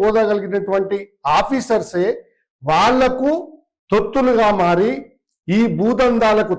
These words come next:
తెరలు లేపి మొత్తం భూబకాసారులుగా ఈ యొక్క రాష్ట్రంలో ఉన్నటువంటి మిగులు భూములను, ప్రభుత్వ భూములను, ఈ యొక్క భూదాన్ భూములను మొత్తం కూడా పెద్దవాళ్ళ కట్టబెట్టడానికి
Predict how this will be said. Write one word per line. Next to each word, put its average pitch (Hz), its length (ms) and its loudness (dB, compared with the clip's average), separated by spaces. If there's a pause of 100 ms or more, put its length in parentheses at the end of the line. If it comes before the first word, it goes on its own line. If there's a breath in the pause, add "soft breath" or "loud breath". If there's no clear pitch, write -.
తెరలు 214 300 2 (100)
లేపి 190 360 2 (840)
మొత్తం 226 380 0 (180)
భూబకాసారులుగా 220 1200 0 (640 loud breath)
ఈ 220 40 4 (120)
యొక్క 226 180 2 (160)
రాష్ట్రంలో 226 500 2 (120)
ఉన్నటువంటి 180 600 0 (840)
మిగులు 233 320 2 (100)
భూములను, 208 520 2 (520)
ప్రభుత్వ 240 440 0 (140)
భూములను, 196 440 0 (600)
ఈ - 40 0
యొక్క 202 180 4 (120)
భూదాన్ 247 460 2
భూములను 208 400 2 (100)
మొత్తం 214 360 -2 (140)
కూడా 180 240 2 (1400)
పెద్దవాళ్ళ 247 520 2 (160)
కట్టబెట్టడానికి 214 880 0